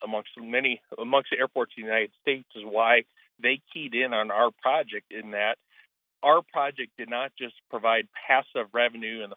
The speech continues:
form of a lease to the airport. We actually own the facility rather than leasing the ground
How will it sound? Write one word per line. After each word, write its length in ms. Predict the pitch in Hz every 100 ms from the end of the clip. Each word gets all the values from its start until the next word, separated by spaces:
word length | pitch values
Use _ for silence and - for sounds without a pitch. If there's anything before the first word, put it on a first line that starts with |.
| _
form 180 | 117 110
of 100 | 107
a 60 | 101
lease 380 | 101 139 135 - - _ -
to 60 | -
the 180 | - 127
airport. 560 | 180 - - 104 104 - _ - _ _ _ _ _ _ _ -
We 240 | 147 180
actually 720 | 143 143 - 143 131 117 117 _ - - _ 143
own 460 | 175 202 123 98 _ -
the 80 |
facility 720 | 104 107 - 104 98 101 104 117 - 110
rather 360 | 110 110 120
than 300 | 104 107 101 110
leasing 280 | 127 - 101
the 80 |
ground 460 | 98 110 104 107